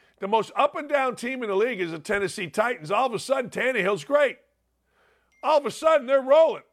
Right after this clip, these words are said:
All of a sudden, they're getting it done. It's amazing to me what's going on with the Titans. This week, they stinks. This week, they're good. What the hell's happening here? I don't know.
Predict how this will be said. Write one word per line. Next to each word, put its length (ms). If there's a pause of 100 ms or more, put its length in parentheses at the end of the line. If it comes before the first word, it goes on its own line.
All 140
of 60
a 60
sudden, 300
they're 120
getting 280
it 160
done. 360 (440)
It's 180
amazing 640
to 80
me 220
what's 220
going 280
on 180
with 100
the 80
Titans. 460 (280)
This 280
week, 280
they 160
stinks. 840 (580)
This 260
week, 220
they're 140
good. 380 (560)
What 160
the 100
hell's 300
happening 540
here? 300 (440)
I 160
don't 160
know. 360